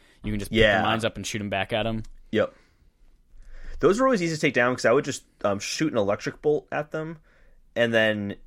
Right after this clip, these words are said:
Speaker 2: you can just, a single shot with a, um, explosive, um, shotgun shot
Speaker 1: Yeah.
Speaker 2: takes them out, usually. So that worked out pretty well for me. But were there anything in the game that, 'cause it's been now ten years, that you would necessarily
Speaker 1: Yep.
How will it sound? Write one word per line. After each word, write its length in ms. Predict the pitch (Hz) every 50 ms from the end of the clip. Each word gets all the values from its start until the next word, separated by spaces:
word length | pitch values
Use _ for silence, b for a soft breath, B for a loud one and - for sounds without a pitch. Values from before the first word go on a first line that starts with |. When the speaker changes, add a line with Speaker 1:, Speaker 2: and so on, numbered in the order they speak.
| - -
Speaker 2:
you 140 | - 120 117
can 120 | 123 127
just, 220 | 113 110 110 - - _ - - - - - _ _ _ _ _ _ _ -
a 60 | 117
single 380 | - - - 151 147 127 123 110
shot 340 | - - 127 113 104 - -
with 160 | 101 98 -
a, 200 | 95 95 - - _ _
um, 400 | - 87 95 80 73 92 98 110 - -
explosive, 800 | 104 104 - - - 117 110 107 - 107 95 95 101 - - - -
um, 200 | - 87 73 69
shotgun 400 | 92 - 120 98 95 - - -
shot 320 | - - 71 69 - - _ _ _ _ _ _ _ _ _ _ _ -
Speaker 1:
Yeah. 240 | 107 110 104 95 98 - -
Speaker 2:
takes 200 | - 95 90 -
them 120 | - 87
out, 200 | 64 52 - - -
usually. 480 | - 95 92 - - 90 - - - - b b b b b b b
So 120 | b - 135
that 60 | 139
worked 120 | 139 127 127
out 100 | 110 -
pretty 160 | - 95 -
well 180 | - - 62 -
for 100 | - 85
me. 260 | 71 50 - - - _ _ _ _ -
But 220 | - - - - _ _ _ B B B B B B B
were 120 | 139 139
there 120 | 143 147
anything 440 | - 147 156 165 160 - 175 170 165
in 60 | 160
the 80 | 151 127
game 340 | 110 113 107 110 110 110 104
that, 360 | 107 98 95 92 92 - -
'cause 120 | - 135
it's 120 | 131 117 -
been 280 | - 156 147 139 131
now 460 | 123 107 101 98 98 98 95 92 98 - -
ten 200 | - - 107 95
years, 640 | 98 95 92 90 67 107 - - - - - - - b b b b b b b b
that 140 | - 107 101
you 120 | 107 107
would 80 | 104 101
necessarily 680 | 101 98 - 104 117 131 120 113 95 90 90 90 92
Speaker 1:
Yep. 100 | 98 104